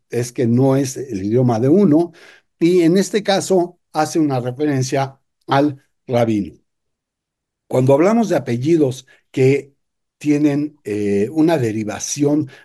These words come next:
de nombres propios masculinos o femeninos, podemos hablar de algo muy sencillo como el apellido Abram, pero este escrito con la B baja,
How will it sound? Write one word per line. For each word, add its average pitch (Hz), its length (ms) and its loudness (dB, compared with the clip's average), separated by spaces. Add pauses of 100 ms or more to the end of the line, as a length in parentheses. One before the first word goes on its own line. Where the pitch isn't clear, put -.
de 123 180 0
nombres 165 440 2
propios 131 500 -2
masculinos 113 840 -4
o 104 160 -6
femeninos, 143 800 -2 (340)
podemos 190 480 2
hablar 139 480 0 (360)
de 131 160 0
algo 196 300 2
muy 190 240 0
sencillo 226 480 -2
como 160 200 0
el 127 80 0
apellido 160 560 0
Abram, 139 540 -2 (480)
pero 113 320 -6
este 135 240 -4
escrito 127 500 -2
con 113 340 -2
la 101 400 -4
B 127 520 0
baja, 104 580 -6